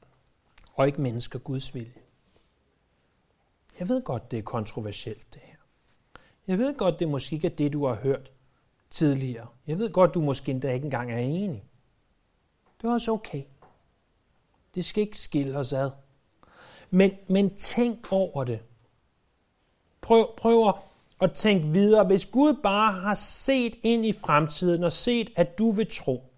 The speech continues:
så er han underlagt at reagere på det. Og tænk så, hvis Gud han sad og så ind i fremtiden og tænkte, <clears throat>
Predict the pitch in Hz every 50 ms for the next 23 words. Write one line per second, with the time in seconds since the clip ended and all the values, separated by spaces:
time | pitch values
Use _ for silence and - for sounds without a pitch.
0 | _ _ _ _ _ _ _ _ - - - 214 202 190 175 147 - - - 220
1 | 240 247 233 - - 208 208 208 220 214 175 143 127 113 - - - - - _
2 | _ _ _ _ _ _ _ _ _ _ _ _ _ _ _ _ _ _ _ _
3 | _ _ _ _ _ _ _ _ _ _ _ _ _ - - 156 127 - 139 135
4 | 127 127 185 190 185 165 170 170 - - 170 - 131 107 - - _ _ _ _
5 | _ _ _ _ _ _ _ _ _ _ _ _ _ _ _ _ _ _ _ _
6 | _ 160 - - - 233 254 240 247 - - 214 190 180 160 - - - 170 170
7 | 151 147 156 151 156 - 143 131 127 - - _ _ _ - 135 - - - 202
8 | 190 175 165 165 156 151 151 - - 127 127 131 - - - 123 120 120 110 -
9 | - _ _ _ _ _ _ _ _ _ _ _ _ _ _ _ _ _ _ _
10 | _ _ _ _ _ _ - - - - - - _ _ _ _ _ - 160 151
11 | - - 175 165 160 160 156 139 160 143 127 - - _ _ _ _ _ _ _
12 | _ _ _ _ _ _ _ _ _ _ _ _ _ _ _ _ - -